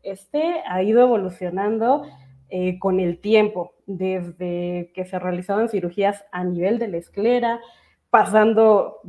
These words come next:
por las, eh, los métodos queratorrefractivos, como fue la queratotomía radial, como los que se utilizan actualmente, que es,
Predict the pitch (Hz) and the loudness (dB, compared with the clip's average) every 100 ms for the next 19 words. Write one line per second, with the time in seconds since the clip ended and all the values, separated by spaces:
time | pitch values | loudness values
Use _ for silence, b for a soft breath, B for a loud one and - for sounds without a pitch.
0 | 165 - 196 196 196 160 180 170 175 - | -10 0 2 2 0 -4 -4 -2 -4 -8
1 | - 170 170 185 190 202 247 - 220 214 | -8 -6 -4 -2 0 4 4 4 0 0
2 | 214 - 196 175 190 190 185 180 175 - | -4 -6 -10 -8 -8 -8 -10 -10 -12 -4
3 | 247 226 226 180 175 170 185 180 180 180 | 0 0 -4 -8 -8 -6 -4 -4 -6 -10
4 | 170 160 _ 156 165 170 165 143 147 196 | -16 -16 _ -20 -16 -16 -16 -20 -10 -2
5 | 226 233 233 233 B B B _ 180 180 | 0 0 0 -4 B B B _ -4 -2
6 | 180 175 175 175 170 185 185 185 185 - | -4 -2 0 0 0 -2 -2 -4 -6 -10
7 | 185 185 185 185 202 294 226 185 175 190 | -8 -6 -8 -4 0 0 0 -2 -4 -4
8 | 185 190 185 185 180 180 180 185 | -2 -2 -4 -6 -8 -6 -4 -4